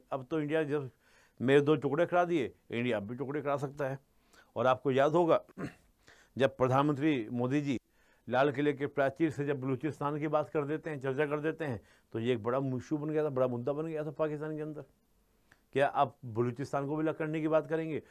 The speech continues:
और आपने अगर कुछ मूवीज वगैरह देखा हो, तो बलूच इस बार को बोलते भी हैं, YouTube पर वीडियोज़ भी आप देखते होंगे, जगह जगह थोड़ा बात आती भी है, बलूची कहते हैं, "मदद करो।"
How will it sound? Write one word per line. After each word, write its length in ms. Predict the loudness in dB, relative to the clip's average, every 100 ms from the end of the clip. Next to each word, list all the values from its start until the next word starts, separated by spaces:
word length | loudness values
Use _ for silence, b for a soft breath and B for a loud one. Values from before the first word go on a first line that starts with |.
| b b 4
और 120 | 6
आपने 280 | 6 6 4
अगर 120 | 4
कुछ 180 | 4 0
मूवीज 320 | 2 4 6
वगैरह 200 | 6 6
देखा 260 | 6 6 6
हो, 200 | 4 b b b -4
तो 80 |
बलूच 240 | -2 -2 -2 -4
इस 120 | -2
बार 200 | 2 2
को 120 | 2
बोलते 380 | -2 -2 0 -2
भी 180 | -2 -4
हैं, 220 | -6 -8 b b _ -4
YouTube 360 | -4 -2 -2
पर 100 | 2
वीडियोज़ 420 | 2 4 4 4
भी 60 | 4
आप 100 | 2
देखते 320 | 0 -4 -4
होंगे, 280 | -4 -4 -8 b b -8
जगह 220 | -4 -2
जगह 240 | -2 -4 -6
थोड़ा 120 | -4
बात 280 | -2 -4 -4
आती 240 | -6 -6
भी 160 | -6 -6
है, 60 |
बलूची 340 | -6 -6 -4 -2
कहते 180 | -2
हैं, 60 | -2
"मदद 240 | -2 -2
करो।" 260 | -2 -4